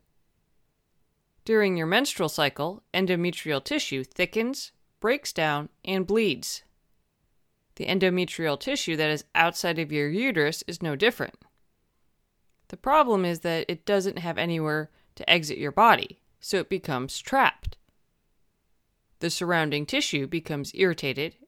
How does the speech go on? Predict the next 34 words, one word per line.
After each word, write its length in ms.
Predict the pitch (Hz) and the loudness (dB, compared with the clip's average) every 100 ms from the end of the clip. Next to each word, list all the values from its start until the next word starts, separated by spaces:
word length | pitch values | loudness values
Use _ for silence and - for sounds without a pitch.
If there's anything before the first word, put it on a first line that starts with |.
| - | -6
and 140 | 214 | -2
eventually 480 | 226 254 247 269 247 | 0 0 0 -2 -2
develops 480 | 190 160 143 147 - | -2 0 0 -2 -6
scar 320 | - 233 247 | 0 2 2
tissue 460 | - 139 - 143 - _ _ | 0 -4 -4 -6 -8 _ _
and 160 | - 190 | -2 0
adhesions, 800 | 185 - 269 214 - - - - _ _ _ _ _ | 0 -2 -4 -2 -6 -10 -16 -18 _ _ _ _ _
which 240 | 175 - | -8 -4
are 80 | 180 | -4
bands 480 | 165 226 226 175 - | 0 0 0 -2 -6
of 100 | 175 | -8
fibrous 540 | - 170 160 208 240 | 0 0 0 -2 -4
tissue 480 | - 147 - 135 143 | -4 -6 -6 -8 -8
that 100 | - | -6
result 420 | 175 160 165 160 - | -6 -2 0 -2 -2
in 120 | 165 | -6
your 100 | 139 | -2
pelvic 400 | - 233 240 202 | 2 4 2 -4
tissue 400 | - 127 - 143 | -8 -10 -10 -10
and 160 | 165 - | -10 -2
organs 500 | 208 240 156 147 - - | 2 2 0 -4 -6 -12
sticking 480 | - - 311 151 147 | -12 -8 -6 -4 -6
to 120 | - | -6
each 220 | 151 147 | -6 -2
other. 320 | 247 190 - - _ _ _ _ _ _ _ _ _ _ _ _ _ | -2 -2 -6 -12 _ _ _ _ _ _ _ _ _ _ _ _ _
If 160 | 196 | -2
your 240 | 240 233 - | 0 0 4
ovaries 440 | 285 320 220 165 | 2 6 4 4
are 120 | 160 | 2
involved, 540 | 151 147 143 135 143 - | 0 0 2 2 0 -6
you 100 | 180 | -6
can 140 | 190 | -4
have 220 | 180 147 | -2 -4
cysts, 560 | - - 202 - - - | -4 0 0 0 -8 -10